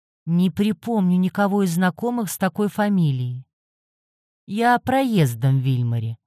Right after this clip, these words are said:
пояснил Шейн и адресовал моему отцу обворожительную улыбку. Тот робко улыбнулся в ответ,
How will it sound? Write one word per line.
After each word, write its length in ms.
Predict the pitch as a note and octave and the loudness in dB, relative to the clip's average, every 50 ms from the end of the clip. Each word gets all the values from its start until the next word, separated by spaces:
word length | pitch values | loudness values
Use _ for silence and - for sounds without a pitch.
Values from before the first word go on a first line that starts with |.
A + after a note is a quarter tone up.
| _ _ _ _ _ _ _ _ - | _ _ _ _ _ _ _ _ -4
пояснил 480 | D3+ D3+ C#3+ - - - D#3 D3 C#3 | -2 -2 -2 -2 0 0 0 0 0
Шейн 500 | - - - - F#3 F#3+ G#3+ A3+ A3 F#3+ - _ _ _ _ _ _ _ _ _ _ | -2 -4 -6 -4 -4 -2 -2 -4 -6 -8 -12 _ _ _ _ _ _ _ _ _ _
и 80 | - E3+ | -2 0
адресовал 580 | E3 D3+ D#3+ F3 D#3+ - F3+ E3+ E3 F3 F3+ | 0 2 2 0 0 2 2 2 2 2 4
моему 300 | E3+ E3+ E3 E3+ E3 E3 | 4 4 4 4 4 4
отцу 340 | D#3+ D#3 D3+ - - - G#3 | 4 2 0 -2 -4 -4 -4
обворожительную 840 | G#3+ F#3 D#3 E3+ F3 E3+ E3 D3 E3 F#3+ - - - F3+ F#3 F#3 F#3 | -2 -2 0 0 2 2 2 2 0 -2 -4 -2 -2 -2 0 0 0
улыбку. 580 | F#3 F3+ E3+ D#3 C#3 - - _ - - B2+ B2+ _ _ _ _ _ _ _ _ _ _ _ _ _ - | 0 0 0 0 -2 -2 -6 _ -14 -14 -14 -14 _ _ _ _ _ _ _ _ _ _ _ _ _ -2
Тот 220 | F3+ F3 - - | -2 0 0 2
робко 340 | F3 G3 F#3 - - - F3+ | 2 2 0 -2 -2 -2 0
улыбнулся 680 | E3+ E3+ F3 E3 D3 D#3 F#3 A3 C4 B3+ - - G#3 | 2 2 2 2 2 0 0 0 -2 -4 -6 -6 -2
в 60 | F3 F3 | 0 0
ответ, 480 | E3 D3+ C#3+ D#3 D#3+ D3 D3 D3 - | 0 -2 -2 -2 -2 -2 -2 -4 -10